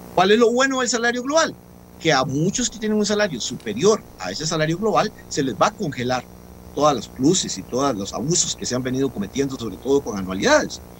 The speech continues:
Pero lo cierto es que hay una serie de debilidades cuando se le dice que cualquier aspecto relacionado con de-, con evaluación del desempeño, con gestiones de despido y con la determinación de las clases de puestos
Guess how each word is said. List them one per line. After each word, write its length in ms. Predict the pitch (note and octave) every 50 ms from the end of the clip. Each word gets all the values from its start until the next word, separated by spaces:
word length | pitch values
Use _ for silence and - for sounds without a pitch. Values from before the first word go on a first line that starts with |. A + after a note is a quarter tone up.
| - - - - - - -
Pero 160 | F3+ F3+ F3
lo 120 | E3 D#3+
cierto 340 | D#3 E3 G3+ G#3 G#3 - C4
es 100 | B3+ B3
que 120 | - - G3+
hay 120 | G3+ G3
una 160 | G3 G3+ G#3+
serie 320 | G#3 A3+ A3+ A3 G#3+ E3 C#3
de 160 | C3 C3 E3
debilidades 800 | A3+ C4+ C4+ C#4+ C#4 C4+ A#3+ G#3 F3+ D#3+ C#3 C#3 D#3+ D#3+ - - - - - - - -
cuando 240 | - D3+ D3 C#3+ C#3
se 120 | - C#3+
le 100 | B2 A#2+
dice 340 | C3 E3+ B3 B3+ - D#3 - - - - - - - - - -
que 220 | - C#3 B2 - - - - - - - - -
cualquier 580 | - E3+ E3+ E3 D#3 - - - G3+ G#3+ B3+ D4
aspecto 500 | D4 - - - A#3+ B3 B3 - E3 C#3+
relacionado 640 | A2 G#2+ G#2 G2+ - - G#2 B2+ E3 G#3 G3 A#2+ - - - - -
con 140 | D3 C#3+ C#3+
de-, 140 | C#3 C3 - -
con 200 | - D3+ C#3+ C#3
evaluación 400 | C3 B2+ A#2+ A2 A2 C#3 D#3 E3
del 120 | G3+ F#3+
desempeño, 600 | F3 E3+ D#3+ - A2 G2 - D3+ E3 F3+ E3+ - - - - - - - - - - -
con 140 | - F#3 E3
gestiones 560 | D#3 D3+ D#3+ D#3 - - G3 F#3+ G#3+ A#3 A3+
de 140 | G3+ F#3+ D#3+
despido 480 | B2 G#2 - - - G#3 A3+ G3 A#2+ - - - - - - - - -
y 160 | - G#3 G#3
con 300 | - - - F#3 F3+ E3+
la 120 | D#3+ D#3 D#3
determinación 1000 | D#3+ D#3 D#3 - D#3+ D3 D3 D3+ D#3 D#3 D3+ D#3+ D#3+ - G3+ C4+ C4 A#3+ E3+ -
de 80 | B2+
las 180 | B2 A2 - -
clases 460 | - - A3 A#3+ C4 - - E3+ -
de 80 | - -
puestos 640 | - - F3+ D#3+ - - - - G3 F#3+ - - -